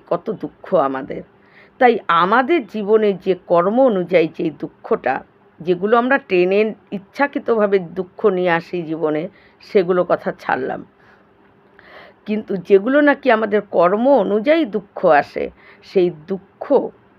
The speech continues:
নষ্ট হয় কী করে? একমাত্র রাধাকৃষ্ণ যুগল মূর্তিকে মাথা ঠেকানো মাত্র, তাদের চরণে মাথা ঠেকানো মাত্র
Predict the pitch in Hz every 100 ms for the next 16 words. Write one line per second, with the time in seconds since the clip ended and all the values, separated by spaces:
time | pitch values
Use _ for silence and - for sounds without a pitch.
0 | _ 170 175 - - 202 202 175 - 247
1 | - 147 - _ - - _ 269 269 -
2 | _ - 180 170 151 _ _ _ _ _
3 | - _ _ _ - 165 165 185 - 269
4 | 269 190 - 175 170 - 160 175 160 160
5 | - - 285 - 185 143 _ _ _ -
6 | 165 175 196 - 247 247 _ - 190 185
7 | 277 320 302 190 - _ - 208 - -
8 | 165 165 - - 180 214 269 220 170 151
9 | - - - 160 156 208 269 262 190 170
10 | -